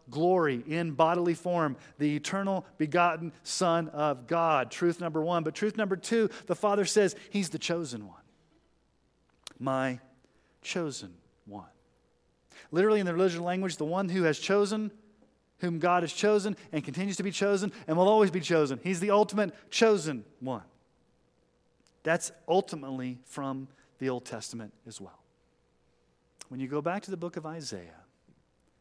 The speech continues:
we find out that the Lord speaks through the prophet Isaiah about his chosen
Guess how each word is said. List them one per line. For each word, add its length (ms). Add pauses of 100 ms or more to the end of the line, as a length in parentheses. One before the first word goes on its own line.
(500)
we 100
find 360
out 380
that 100
the 80
Lord 380
speaks 500
through 120
the 80
prophet 340
Isaiah 560 (600)
about 400
his 380 (460)
chosen 720